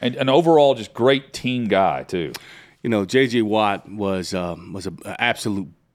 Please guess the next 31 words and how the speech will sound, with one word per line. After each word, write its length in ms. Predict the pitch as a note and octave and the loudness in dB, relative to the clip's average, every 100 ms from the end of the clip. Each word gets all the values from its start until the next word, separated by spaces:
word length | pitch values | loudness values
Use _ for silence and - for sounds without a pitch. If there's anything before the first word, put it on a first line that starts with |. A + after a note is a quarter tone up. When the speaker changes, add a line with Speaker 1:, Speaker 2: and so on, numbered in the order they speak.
| - | -6
Speaker 2:
monster, 680 | A2+ A2+ G#2 - - E2+ F2+ | 0 0 0 -6 -14 -18 -20
a 60 | _ | _
beast. 500 | - A2+ F#2 - - - _ | -2 -2 -4 -8 -10 -18 _
<laughs> 220 | _ _ | _ _
I 60 | B2 - | -10 -4
mean, 260 | - E3 B2+ | 2 2 2
you 140 | C3 | -4
talk 200 | C3+ D3 | 0 0
about 280 | B2+ A#2+ A2+ | 0 0 0
that 120 | A#2 | -2
run. 300 | G2+ A#2 A2+ | -2 -2 -2
Three, 540 | F#2 G#2+ B2+ C3+ C#3+ D3 - - - - _ _ | -6 -4 0 0 0 -4 -12 -20 -20 -20 _ _
uh, 360 | G#2+ G2 F2+ C#2+ | -6 -4 -8 -8
Defensive 520 | - C3 C#3 C3+ - | -2 -2 -2 -4 -6
Player 540 | - C3 C3 B2+ B2 - | -4 -2 -2 -2 -4 -8
of 160 | A2+ G2+ | -10 -8
the 80 | G2+ | 0
Speaker 1:
Yes. 180 | F2+ B2+ | 2 4
Speaker 2:
Year 100 | C3 | 2
awards. 680 | A2 A2+ C3 E3 E3 - - | 0 0 0 -2 -6 -16 -12
Um, 680 | G#2 G#2 G#2 G#2 G2+ G2 F2+ _ _ _ _ _ _ _ - | -4 -2 -2 -2 -4 -6 -10 _ _ _ _ _ _ _ -8
it's 160 | F3 | -6
a 60 | - | -6
slew 260 | - C#3 C#3+ | 0 2 2
of 100 | - | -2
ta-, 260 | - C3 - | -2 -2 -2
uh, 340 | G#2+ G2+ F#2 | -6 -6 -6
slew 340 | - C#3+ D#3+ D3 | -8 2 4 4
of, 120 | G#2+ | 0
uh, 340 | G2 F2+ E2 | -6 -8 -10
sacks, 600 | - - C#3+ C3+ - - | -4 0 2 0 -4 -10